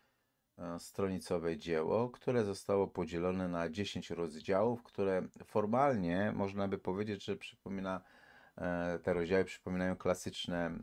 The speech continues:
e, encyklopedie i każda sensacja opisuje inny aspekt świata, który został w tym kodeksie przedstawiony, czyli przedstawia się te zjawiska od biologii poprzez technologię, aż po kulturę i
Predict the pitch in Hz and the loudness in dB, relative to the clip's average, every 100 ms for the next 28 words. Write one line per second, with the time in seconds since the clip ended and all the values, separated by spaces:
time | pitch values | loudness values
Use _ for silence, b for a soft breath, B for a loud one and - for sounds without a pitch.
0 | - - 82 82 82 - - 98 - - | -14 -12 -10 -8 -10 -6 -4 -4 -4 -4
1 | 90 - 95 78 78 78 - 95 92 90 | -2 6 6 6 -6 -4 4 4 4 -2
2 | - 82 - 95 - 92 90 82 _ b | -2 -4 2 0 2 0 0 -2 _ b
3 | b b b b 87 - 90 - 90 82 | b b b b -6 -6 -10 -2 -2 -2
4 | 113 104 92 90 - - 87 - - - | 0 2 4 2 2 -4 -4 -4 -14 2
5 | 104 85 - 90 87 - 87 82 85 82 | 4 4 2 2 2 0 -4 -4 -4 -2
6 | - 87 - 82 80 87 85 82 87 82 | 0 0 0 -6 -4 -4 -4 -4 -6 -6
7 | 82 - - 85 85 90 80 - - 78 | -10 -12 -4 -4 0 0 0 -6 -10 -12
8 | 76 - - - 82 82 - 80 - 78 | -12 -14 -12 -4 0 0 -4 -6 -4 -6
9 | B B B - 80 82 80 - 80 90 | B B B -8 0 2 0 -4 4 4
10 | 95 95 107 104 104 92 82 73 - 82 | 4 4 6 8 6 4 -6 -8 -8 -10
11 | - 90 - 92 92 98 85 82 82 - | -8 -8 -4 -2 2 2 2 -2 -2 -4
12 | - - 80 76 B B B B - 90 | -10 -6 -4 -4 B B B B 0 0
13 | - 92 90 90 78 82 78 | 2 2 4 2 0 -4 -6